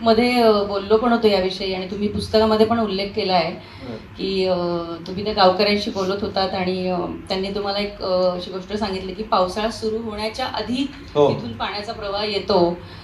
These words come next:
Speaker 1: तर मग तुम्ही त्याचा अभ्यास केला आणि त्याचा
Speaker 2: हो,
Speaker 1: शोध,
Speaker 2: त्याची
Speaker 1: ते,
Speaker 2: गोष्ट
Speaker 1: ते
Speaker 2: सांगतो
Speaker 1: सांगा.
Speaker 2: थोडक्यात.
Speaker 1: हम्म.
Speaker 2: अ, पुस्तकात आहे अर्थात ती गोष्ट.
Speaker 1: हां.
Speaker 2: पण, अ, मोसे नदीचा उगम, अ,
Speaker 1: हम्म.
Speaker 2: धामळ ओळ नावाचं गाव पुण्यापासून अगदी जवळ आहे, अ,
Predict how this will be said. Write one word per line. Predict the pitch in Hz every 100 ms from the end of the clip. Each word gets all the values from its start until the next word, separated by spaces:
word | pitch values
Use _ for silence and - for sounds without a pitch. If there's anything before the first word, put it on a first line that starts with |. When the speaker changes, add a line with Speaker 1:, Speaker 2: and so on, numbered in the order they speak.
| - -
Speaker 1:
तर |
मग | 214 226
तुम्ही | 226 233
त्याचा | 233 233 240
अभ्यास | 233 220 190 269 254
केला | 240 240
आणि | 233 233
त्याचा | 226 208 220
Speaker 2:
हो, | 220
Speaker 1:
शोध, | 220 214 220
Speaker 2:
त्याची | 208 202 160
Speaker 1:
ते, | 151
Speaker 2:
गोष्ट | 147 226
Speaker 1:
ते |
Speaker 2:
सांगतो | 165 160 180
Speaker 1:
सांगा. | 147
Speaker 2:
थोडक्यात. | 135 139 147
Speaker 1:
हम्म. | - - 185 175 170
Speaker 2:
अ, | 120
पुस्तकात | 113 123 - 139 147
आहे | 143 156
अर्थात | 135 123
ती | 123 131
गोष्ट. | 117 92 165
Speaker 1:
हां. | 208 - - 180
Speaker 2:
पण, | - 143 156 170 - -
अ, | 135
मोसे | 123 120 131 131 190
नदीचा | 180 170 156 156 151 151 151 143 135
उगम, | 123 135 151 156 -
अ, |
Speaker 1:
हम्म. | 123 120 117 113 -
Speaker 2:
धामळ | 120 123 165
ओळ | 156 151 156
नावाचं | 151 147 147
गाव | 147 147
पुण्यापासून | 139 139 139 147
अगदी | 135 139
जवळ | 127 123 123
आहे, | 131 160 -
अ, | 120